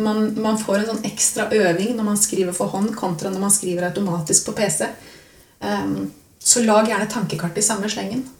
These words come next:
når du sitter der ved siden av. For når du da skal opp mot eksamen, i stedet for å sitte og nilese i masse notater og bøker en gang til, så kan du ta fram det tankekartet, og så er det det du sitter og leser på på kvelden.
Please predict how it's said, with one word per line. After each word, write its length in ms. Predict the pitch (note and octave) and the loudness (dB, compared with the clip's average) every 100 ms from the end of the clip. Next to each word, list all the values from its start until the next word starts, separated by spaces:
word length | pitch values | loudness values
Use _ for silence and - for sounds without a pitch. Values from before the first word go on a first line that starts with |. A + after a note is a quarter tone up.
| _ | _
når 140 | A3+ G#3+ | -4 2
du 60 | |
sitter 320 | G#3+ G3 D#3+ G3 | 4 4 0 -4
der 60 | G3+ | 0
ved 100 | G#3+ | 0
siden 220 | G#3 F3 | 0 -2
av. 100 | D#3 - - _ _ _ | -6 -12 -20 _ _ _
For 80 | - | 0
når 120 | A3+ | 4
du 120 | A3 G3+ | 4 4
da 160 | G3 | 4
skal 380 | G3+ - G3 C4 | 2 2 2 2
opp 180 | A#3 - | 0 -4
mot 160 | G3+ F#3+ | -4 -2
eksamen, 540 | - - F3 F#3 F#3+ | 0 2 2 2 0
i 60 | - | 2
stedet 260 | - F#3+ F#3 | 2 2 2
for 120 | G3+ | 2
å 20 | |
sitte 240 | A3+ - | 2 2
og 140 | G3 G#3 | 0 0
nilese 720 | G#3+ F#3 E3+ E3 D#3+ - A3 | 0 0 2 2 2 2 0
i 380 | G3+ G3 G3+ - - | 2 2 2 0 -4
masse 380 | G#3+ G#3+ - F#3 | -4 -2 0 0
notater 680 | F#3+ G3 E3 D#3 G3+ G#3 G#3+ | 2 0 0 0 0 0 2
og 140 | G3 F#3 | 2 4
bøker 480 | E3 D#3 G#3 G#3 - | 2 2 0 0 2
en 120 | F#3+ F#3+ | 2 2
gang 160 | F#3+ | 2
til, 240 | - C4 E4+ - - _ | 2 0 0 -6 -20 _
så 120 | - | -2
kan 100 | G#3+ | 0
du 120 | G#3+ | 0
ta 320 | - A#3 F3 | 2 2 2
fram 260 | E3+ G3 F#3+ | 0 -2 0
det 160 | F#3+ F#3+ | 0 0
tankekartet, 680 | - - D#3+ F3 - C4+ C#4+ | -2 -2 -4 -6 -2 -2 0
og 60 | G3+ | -2
så 120 | G3+ | 0
er 100 | G3 | 0
det 80 | F#3+ | 0
det 200 | F#3 F3+ | -2 -2
du 60 | F#3 | 2
sitter 320 | - - F#3+ | 0 0 -4
og 40 | F#3 | -2
leser 180 | E3 - | -2 -4
på 100 | F#3+ | -8
på 120 | - | -6
kvelden. 340 | G3 - G3+ | -6 -4 -6